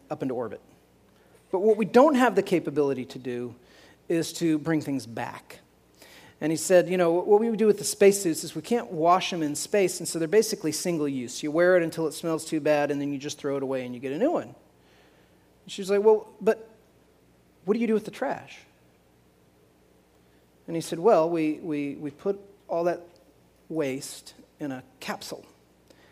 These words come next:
and then we send it back to Earth. And then it hits the atmosphere,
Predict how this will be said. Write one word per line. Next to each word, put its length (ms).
and 140
then 160
we 340
send 540
it 80
back 220
to 80
Earth. 400
And 100
then 120
it 80
hits 240
the 100
atmosphere, 760